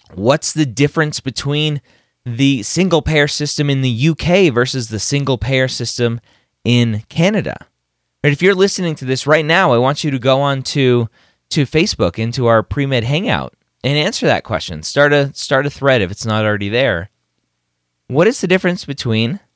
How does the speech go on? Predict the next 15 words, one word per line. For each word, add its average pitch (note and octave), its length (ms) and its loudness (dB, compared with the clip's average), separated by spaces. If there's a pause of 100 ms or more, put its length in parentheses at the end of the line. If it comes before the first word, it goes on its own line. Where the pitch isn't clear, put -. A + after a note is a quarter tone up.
(1080)
the A2+ 540 2
U F#2+ 340 0
K D3+ 280 2
system C#3 580 -2 (580)
and B2 140 -2
the C#3 60 -2
Canadian C#3+ 480 0
system? - 400 -8 (140)
They're A2+ 100 2
different. - 580 -4
They're A2+ 140 2
very F3+ 240 4
different, - 480 -8 (240)
but F2+ 120 -4
similar. - 420 -4